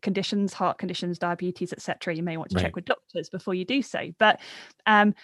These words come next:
Speaker 1: if you're of good health and you're not pregnant, um, then what you can do is breathe in normally through your nose, breathe out normally through your nose, and then clamp your nose shut with finger and thumb and keep
Speaker 2: Mm-hmm.
Speaker 1: your mouth closed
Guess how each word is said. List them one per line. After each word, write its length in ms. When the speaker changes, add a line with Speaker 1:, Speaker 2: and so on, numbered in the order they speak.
Speaker 1:
if 260
you're 180
of 320
good 160
health 420
and 340
you're 100
not 140
pregnant, 540
um, 440
then 420
what 160
you 140
can 340
do 440
is 360
breathe 260
in 160
normally 320
through 200
your 60
nose, 380
breathe 220
out 220
normally 260
through 140
your 100
nose, 460
and 120
then 120
clamp 480
your 80
nose 260
shut 560
with 180
finger 300
and 160
thumb 240
and 100
keep 140
Speaker 2:
Mm-hmm. 60
Speaker 1:
your 80
mouth 80
closed 300